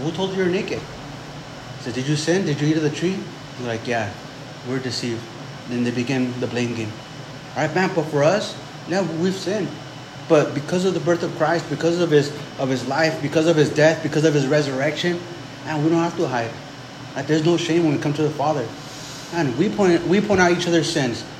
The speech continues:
"Hey, man, I, come on, dude, I know you. I know you did this. I know you did that. I've known you since when you were young, this, that, the other." We point out each other's flaws, but the Lord doesn't do that. Right? We're, we're now invited to come into the presence of God, <laughs> man, with, with full boldness. Just like you would do when you get home.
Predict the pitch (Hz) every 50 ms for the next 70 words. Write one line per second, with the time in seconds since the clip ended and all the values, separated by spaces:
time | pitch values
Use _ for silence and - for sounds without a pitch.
0 | - - - - 160 156 143 139 143 143 156 - 143 - - - 131 131 127 131
1 | 160 185 175 143 131 131 135 139 147 151 160 165 156 151 147 135 123 135 139 135
2 | 151 147 147 156 156 156 139 135 127 127 131 139 143 - - - - - - -
3 | - 165 165 170 156 156 151 151 147 - 151 147 143 139 143 143 143 143 143 139
4 | 127 135 135 143 147 139 143 147 143 151 135 131 - 135 135 139 143 147 151 147
5 | - - - - - - 143 185 190 - 190 180 165 160 156 156 151 151 160 156
6 | 151 151 - 110 127 143 151 139 135 117 - - - - - - 139 143 143 156
7 | 170 165 170 180 175 160 151 151 180 208 185 123 - - - - - - - -
8 | - - - - - - - - - - 139 151 156 - - - - - - -
9 | 135 147 156 151 151 156 147 156 156 160 165 175 175 156 156 160 175 170 175 170
10 | - - 170 170 170 160 170 170 143 143 131 - - 160 165 170 160 156 160 147
11 | 123 - 151 151 147 135 131 123 - - 151 147 - - - - - - - -
12 | 147 135 117 120 135 127 113 101 - 165 165 165 143 127 139 147 147 135 117 107
13 | - - - - - - - - - - 160 165 185 165 156 175 170 165 - -
14 | - - - - - - 180 180 175 170 160 147 147 165 156 151 165 170 180 185
15 | 185